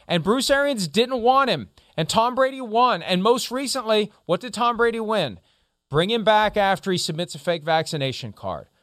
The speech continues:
'Cause if Bruce Arians never wanted him in the first place, and Bruce Arians is the one who was made to look foolish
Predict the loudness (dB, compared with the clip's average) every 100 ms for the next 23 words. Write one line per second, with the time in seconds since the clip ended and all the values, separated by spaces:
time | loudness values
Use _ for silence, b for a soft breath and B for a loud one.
0 | _ _ 0 0 -2 b b -6 -4 -6
1 | -4 -4 -4 -4 -2 0 2 0 -2 -6
2 | -4 -2 -2 -2 -6 -6 -6 -4 -4 -2
3 | -4 -4 -8 -6 -4 0 0 0 -4 -6
4 | 0 0 0 -6 b b -4 0 -2 -4
5 | -2 0 2 0 -4